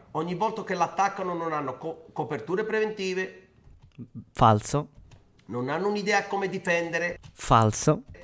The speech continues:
Speaker 1: Non hanno un'idea come scalare in avanti.
Speaker 2: Falso.
Speaker 1: Non hanno l'idea quando devono andare a pressare in tre quattro.
Speaker 2: Falso.
Speaker 1: Eh, in tante situazioni.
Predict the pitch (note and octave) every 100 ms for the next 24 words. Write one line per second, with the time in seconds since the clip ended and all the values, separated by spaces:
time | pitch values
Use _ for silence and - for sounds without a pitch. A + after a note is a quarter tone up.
0 | - C3+ C3+ E3 G#3 G#3+ F3+ G3+ F#3+ F#3+
1 | F#3 - F#3 F3+ F3+ F3+ F3 D#3+ D#3 D3+
2 | - - B2 G#2+ G2 - - D#3+ - -
3 | E3+ D#3+ - B2+ C#3 F3+ G#3+ G#3 F3+ G3+
4 | F#3 F#3+ F#3+ F3+ F#3 F#3 F3+ F3+ E3+ F3
5 | - E3+ F3 - E3+ - E3+ E3 - F3+
6 | - - A#2+ A2+ G#2 - - D#3+ - -
7 | - - - D3+ E3+ D#3+ E3 D#3 D#3 E3
8 | E3 F#3 F3 D#3+ E3 E3+ E3 D#3+ D3 C3